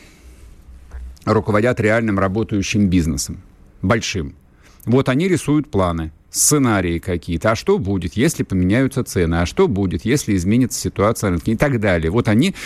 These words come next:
расписывают реально планы. И то, в общем, самыми широкими мазками, там, не строй никаких особо иллюзий. Или мобилизационные планы, которые составлялись при советской власти.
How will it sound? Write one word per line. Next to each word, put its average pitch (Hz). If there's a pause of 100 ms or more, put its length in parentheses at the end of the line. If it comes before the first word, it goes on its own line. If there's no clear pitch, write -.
(120)
расписывают 117
реально 113
планы. 87 (280)
И 143
то, 131
в 101
общем, 98
самыми 151
широкими 107
мазками, 123
там, 95
не 95
строй 117
никаких 110
особо 113
иллюзий. 87 (2000)
Или 175
мобилизационные 175
планы, 127
которые 123
составлялись 120
при 117
советской 120
власти. 101